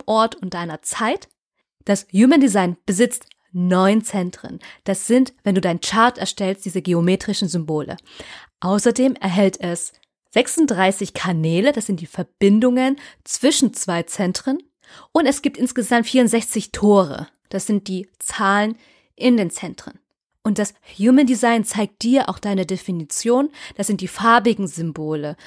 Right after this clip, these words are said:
Verbindungen oder auch Zahlen und deine Offenheit, das sind diese weißen Symbole, Verbindungen und Zahlen.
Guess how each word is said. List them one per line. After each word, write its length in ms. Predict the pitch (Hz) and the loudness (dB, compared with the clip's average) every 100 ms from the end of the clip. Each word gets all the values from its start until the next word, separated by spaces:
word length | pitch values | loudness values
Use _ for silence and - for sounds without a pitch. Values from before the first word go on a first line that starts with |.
| - | -20
Verbindungen 680 | - 202 - 240 240 180 156 | -6 -4 2 4 4 2 -4
oder 140 | 160 160 | -8 -10
auch 100 | - | -8
Zahlen 600 | - - 190 202 196 226 - - - | -8 -2 0 0 -2 -6 -14 -20 -10
und 360 | - 214 226 226 | 0 4 4 4
deine 300 | 202 196 - | 2 0 -2
Offenheit, 720 | 202 - 208 - 165 - - | -2 -2 -2 -4 -6 -8 -6
das 120 | 190 | -2
sind 120 | 269 | -2
diese 320 | 226 190 156 | -2 -4 -6
weißen 680 | 175 175 202 214 - 180 165 - - - _ - | -4 0 2 2 0 -6 -6 -10 -20 -20 _ -6
Symbole, 720 | 220 190 196 196 190 180 175 | 0 2 4 4 4 2 0
Verbindungen 880 | - 185 208 196 185 175 170 170 165 | -4 0 2 2 0 -4 -6 -6 -6
und 280 | 165 165 - | -10 -12 -12
Zahlen. 500 | - - 147 - | -12 -10 -12 -12